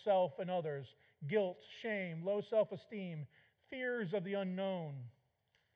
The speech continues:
All of these emotions, all of these emotions, when unchecked,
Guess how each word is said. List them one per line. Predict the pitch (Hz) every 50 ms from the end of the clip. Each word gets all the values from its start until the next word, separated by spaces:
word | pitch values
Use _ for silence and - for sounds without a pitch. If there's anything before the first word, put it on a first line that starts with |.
| _ _ _ _ _ _ _ _ _ _ -
All | 202 196 208 220 233 233 233 240 233 233
of | 226 185
these | 208 214 214 208 180
emotions, | 196 190 185 190 196 196 170 - - 151 151 151 147 127 - - _ _ _ _ _ _ _ _ -
all | 220 233 254 269 269
of | 269
these | 269 254 214 214
emotions, | 226 220 220 220 214 208 180 170
when | 190 214 208
unchecked, | 208 208 202 185 - - - 254 240 190 185 - - -